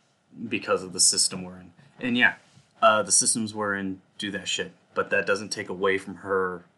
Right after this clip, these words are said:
uh, choice. It was her choice to get into that relationship. So who are you to come around and telling her that she can't do that? And it goes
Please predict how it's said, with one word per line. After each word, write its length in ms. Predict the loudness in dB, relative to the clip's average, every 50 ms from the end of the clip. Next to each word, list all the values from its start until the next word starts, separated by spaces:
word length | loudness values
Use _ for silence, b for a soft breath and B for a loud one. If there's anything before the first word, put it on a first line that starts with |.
| _ -8 -8
uh, 240 | -8 -8 -8 -12 -8 -4
choice. 500 | -4 -4 -4 -4 0 2 2 2 0 -2 _ _ _ _ _ _ _ _ _ _ _ _ _ _ _ _ _ -8
It 60 | -2
was 140 | -2 0 0
her 140 | 0 -2
choice 300 | -4 -4 -8 -6 -2 -2 -4
to 100 | -2 -4
get 140 | -6 -8 -6
into 120 | -6 -6
that 200 | -6 -6 -6 -8
relationship. 460 | -12 -16 -16 -18 -14 -12 -6 -2 0
So 140 | 0 0 0
who 100 | -2 -2
are 120 | -2 0
you 360 | 0 0 0 -2 -2 -4 -6 -12 _ -8
to 320 | -6 -6 -6 -8 -10 -12 -14 b b b b b b _ -4
come 160 | -2 0 2
around 320 | 2 2 2 0 -2 -2 -4
and 120 | -6 -8
telling 220 | -8 -10 -10 -12 -10
her 180 | -10 -8 -8 -8
that 120 | -8 -10
she 120 | -10 -12
can't 160 | -12 -12 -10 -8
do 100 | -8 -8
that? 160 | -10 -12 -16 _ B B B B B B B B B _
And 220 | -2 -2 0 -2 -4
it 100 | -6 -2
goes 420 | 0 2 2 4 2 2 2 0